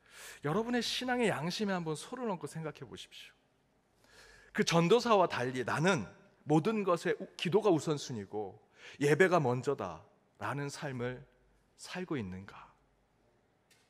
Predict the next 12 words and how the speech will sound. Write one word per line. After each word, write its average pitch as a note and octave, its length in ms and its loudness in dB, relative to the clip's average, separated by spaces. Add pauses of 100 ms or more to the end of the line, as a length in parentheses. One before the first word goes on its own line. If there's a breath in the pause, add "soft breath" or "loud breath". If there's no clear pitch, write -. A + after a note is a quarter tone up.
(400 loud breath)
돌아보면 F#3+ 420 8
우리는 E3 280 4
그 F3 120 0
전도사님의 E3 640 2
농담 D3 380 2
같은 E3+ 320 -2
이야기에 C#3 520 0 (300 loud breath)
손가락질 A#3 800 -2
할 B3+ 160 -4
수 - 220 -2
없는 D3+ 400 2
삶을 D3+ 520 -4